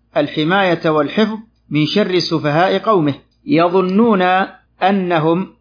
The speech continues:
أي هؤلاء السادة، يعيذونهم، ولكن حصل نقيض قصدهم. برجال من الجن، قوله برجال من الجن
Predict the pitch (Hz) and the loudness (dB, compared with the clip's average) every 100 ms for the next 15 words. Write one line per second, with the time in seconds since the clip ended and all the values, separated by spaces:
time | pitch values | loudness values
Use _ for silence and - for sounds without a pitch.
0 | _ 147 139 147 151 156 156 147 143 - | _ -6 -2 0 0 2 2 2 -2 -2
1 | 147 160 180 175 - _ - 147 165 185 | 0 0 0 -4 -8 _ -2 0 2 2
2 | 190 175 240 214 156 113 - _ _ 135 | 2 4 4 4 2 0 -6 _ _ -4
3 | 147 175 180 175 156 208 196 190 175 156 | 0 0 0 -4 -2 -4 -2 0 0 -2
4 | 156 185 165 160 156 - 143 139 113 - | -2 -2 0 -2 -2 -4 -2 0 -2 -4
5 | _ _ _ _ _ 147 175 185 180 247 | _ _ _ _ _ -2 2 2 2 2
6 | 233 208 190 175 151 170 175 185 _ _ | 2 2 0 0 0 0 0 -6 _ _
7 | - 196 190 175 165 160 156 147 196 180 | -2 0 0 0 2 2 2 2 2 2
8 | 160 156 151 139 196 226 | 0 -2 -2 0 2 2